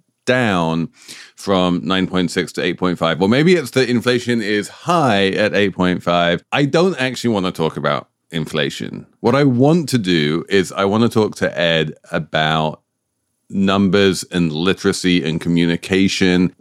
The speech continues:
The one thing I definitely got from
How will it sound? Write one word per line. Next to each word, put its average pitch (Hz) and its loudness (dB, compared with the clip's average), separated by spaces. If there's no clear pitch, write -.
The 139 2
one 139 2
thing 135 0
I 110 2
definitely 101 -2
got 90 0
from 87 -2